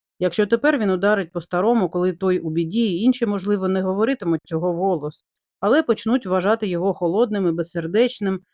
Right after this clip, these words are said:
та потроху від нього віддаляться. До того ж, новий міністр Го Чуньфан ось-ось приступить до обов'язків. Ймовірно, теж захоче придивитися до характеру своїх підлеглих. Кожен новопризначений чиновник береться до справи завзяттям.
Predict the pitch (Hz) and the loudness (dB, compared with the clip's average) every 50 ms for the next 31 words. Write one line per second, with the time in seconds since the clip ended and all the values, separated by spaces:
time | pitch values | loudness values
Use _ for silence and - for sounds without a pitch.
0 | _ _ _ _ - 202 - 226 226 240 277 294 285 - 233 208 202 180 185 208 | _ _ _ _ -4 -2 0 0 0 2 0 0 0 2 0 0 0 0 0 0
1 | 202 208 190 196 196 185 185 202 208 190 170 160 156 - - 160 151 - _ _ | 0 0 0 -2 -2 -2 0 0 2 2 0 0 -2 -6 -12 -12 -12 -12 _ _
2 | _ _ _ _ _ _ _ _ _ _ _ _ 185 180 180 262 285 269 240 196 | _ _ _ _ _ _ _ _ _ _ _ _ -4 0 2 4 4 6 4 4
3 | 160 - 185 180 180 185 208 202 196 196 202 202 190 - - 180 175 175 185 180 | 2 0 0 0 2 2 2 2 4 4 2 0 0 -2 -2 -4 0 0 -2 -2
4 | 185 185 185 185 - - 233 226 208 190 - _ _ 190 214 254 - - 233 233 | 0 -2 -2 -2 0 0 0 0 0 -4 -6 _ _ 0 0 0 0 2 2 2
5 | 254 247 - _ 196 180 - - 208 202 214 202 180 170 180 185 185 190 214 202 | 2 2 0 _ -6 -6 -4 -4 -4 -2 -2 -4 0 0 0 0 2 2 0 0
6 | 175 156 151 147 - - - 151 147 - _ _ _ _ _ _ _ - 170 156 | 2 0 -2 -2 -6 -6 -8 -8 -8 -8 _ _ _ _ _ _ _ 0 2 4
7 | 170 170 165 185 240 254 247 240 226 - 262 254 214 175 160 170 160 - 180 170 | 4 4 4 4 2 2 2 0 2 2 2 2 2 2 -2 -4 -2 -2 -2 -2
8 | - - 156 - 160 165 156 165 160 202 226 - 196 - - 175 170 160 - 170 | -2 -4 -6 -2 -2 -2 0 0 0 0 -2 -2 -6 -8 -6 -6 -6 -6 -4 -4
9 | 165 170 175 - _ 185 175 170 - - 156 160 160 - _ 170 165 170 180 170 | -4 -2 -4 -4 _ -8 -8 -8 -6 -2 -2 -2 -2 -2 _ -8 -4 0 2 2
10 | 160 147 135 147 147 139 - _ _ _ _ _ _ _ _ _ _ _ _ 277 | 2 0 -2 -8 -12 -12 -14 _ _ _ _ _ _ _ _ _ _ _ _ 2
11 | 302 311 277 277 269 240 208 190 190 165 185 180 175 185 202 208 214 - - 185 | 4 4 6 4 4 4 4 2 0 0 -2 -4 0 2 2 2 0 0 0 0
12 | 175 170 165 - 170 185 214 254 254 233 220 214 185 175 180 180 202 226 233 233 | 0 0 0 -2 -2 0 2 2 2 2 0 -2 -2 -2 0 2 2 2 2 0
13 | - 185 185 180 - - - 185 185 180 180 180 170 156 170 175 160 160 160 165 | -2 -6 -6 -6 -6 -4 -2 -2 0 0 0 -2 -2 -2 -2 -2 -2 -2 -2 -2
14 | 156 156 - _ 156 147 143 147 | -2 -2 -6 _ -10 -8 -8 -8